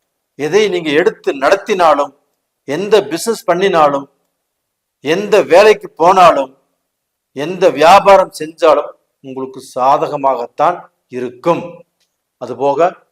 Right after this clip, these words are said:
வெளிநாட்டுக்கு போக வேண்டியவங்க, வெளிநாட்டுக்கு விசா அப்ளை பண்ணவங்க, விசா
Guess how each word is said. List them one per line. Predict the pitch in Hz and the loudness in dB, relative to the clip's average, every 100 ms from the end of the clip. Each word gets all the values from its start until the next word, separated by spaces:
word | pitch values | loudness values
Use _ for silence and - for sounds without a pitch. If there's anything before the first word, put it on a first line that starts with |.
| _ 131 | _ -10
வெளிநாட்டுக்கு | 147 160 151 139 139 143 | -2 -2 -2 -6 -8 -2
போக | 139 139 | -2 -2
வேண்டியவங்க, | 135 131 127 131 147 - _ _ - | -6 -6 -8 -8 -10 -12 _ _ -10
வெளிநாட்டுக்கு | 135 170 165 170 151 127 | -4 2 2 0 -12 -12
விசா | 131 165 139 | 0 4 4
அப்ளை | - 160 160 | 4 2 2
பண்ணவங்க, | 139 131 127 123 139 143 _ _ _ _ _ _ _ | -2 -8 -12 -8 -6 -6 _ _ _ _ _ _ _
விசா | 131 180 | -4 2